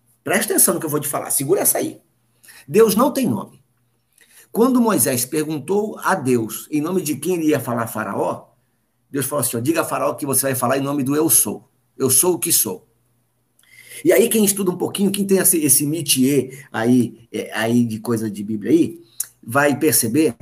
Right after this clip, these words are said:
que em, no hebraico tem vários nomes pra Deus. Por isso que fala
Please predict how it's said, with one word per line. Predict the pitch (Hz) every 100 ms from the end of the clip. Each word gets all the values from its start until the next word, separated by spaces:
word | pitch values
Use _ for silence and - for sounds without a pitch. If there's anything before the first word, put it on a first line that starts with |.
| - - _ -
que | 151 135 123 - _
em, | 147 143
no | 165
hebraico | 170 113 120 170 165
tem | 151 151 139
vários | 127 202 220 185 - 120
nomes | 147 147
pra | - 92
Deus. | 98 95 - - - _ _ _ _ _ _
Por | 143
isso | 196 -
que |
fala | - 127 113 -